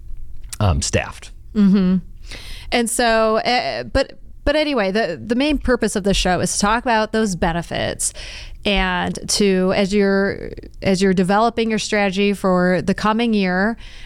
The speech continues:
Speaker 2: just think about where benefits fit in, where you are in your life cycle as a company, and what your vision is for your employees, the type of employees you wanna attract and retain, and what you need to do in order to,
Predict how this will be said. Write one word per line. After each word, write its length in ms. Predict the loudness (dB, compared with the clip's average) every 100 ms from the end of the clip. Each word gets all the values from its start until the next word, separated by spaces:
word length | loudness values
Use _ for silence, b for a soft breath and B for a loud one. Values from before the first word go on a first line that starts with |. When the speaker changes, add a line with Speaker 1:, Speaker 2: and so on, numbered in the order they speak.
| B
Speaker 2:
just 240 | -2 0
think 220 | 0 0
about 540 | 2 2 2 2 -2 0
where 200 | 4 4
benefits 460 | 2 0 0 -2
fit 220 | 0 0 2
in, 340 | 2 0 2
where 180 | 4 4
you 200 | 4 4
are 180 | 4 2
in 80 |
your 160 | 2 0
life 260 | 2 0 2
cycle 480 | 0 0 2 0 2
as 200 | 2 2
a 60 |
company, 720 | -2 2 2 2 -2 0 -2 -4 B B B -2
and 320 | 0 2 2
what 200 | 2 2
your 140 | 2 2
vision 320 | 2 2 2
is 220 | 2 0
for 100 | 0
your 200 | 2 2
employees, 680 | 0 0 2 4 4 2 2
the 80 | -2
type 320 | 0 -2 -2
of 80 | -6 -6 0
employees 440 | 0 2 2 4
you 80 | 2
wanna 220 | 0 0
attract 500 | -2 -2 0 0 -2
and 120 | -4 -4
retain, 680 | -2 0 2 2 0 -2 -6 B B B
and 200 | 2 4
what 280 | 4 2 2
you 160 | 0
need 200 | 2 2 0
to 100 | 2
do 260 | 4 2
in 160 | 2 0
order 320 | 2 2 0
to, 380 | 0 0 0